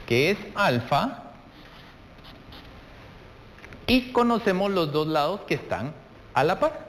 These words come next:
lado C y lado B.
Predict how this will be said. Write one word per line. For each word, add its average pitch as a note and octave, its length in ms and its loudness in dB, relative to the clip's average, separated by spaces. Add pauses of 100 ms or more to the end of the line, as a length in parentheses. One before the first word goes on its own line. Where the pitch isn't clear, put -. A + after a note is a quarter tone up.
(640)
lado D3 340 4
C D4+ 280 -4 (360)
y C3+ 100 -2
lado A3 400 0 (640)
B. - 320 -2